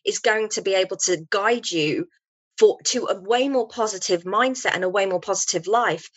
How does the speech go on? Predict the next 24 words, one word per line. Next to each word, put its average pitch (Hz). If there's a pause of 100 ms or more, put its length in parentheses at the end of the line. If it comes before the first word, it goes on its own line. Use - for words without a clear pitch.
(640)
And 247
this 330
is 330
not 262
to -
say 175
don't 175
talk -
to -
your 139
friends. -
That's -
not 185
what 117
I'm 143
saying. -
<laughs> - (1040)
But, -
you 247
know, 196
it's 233
more 262
about 175
saying, 190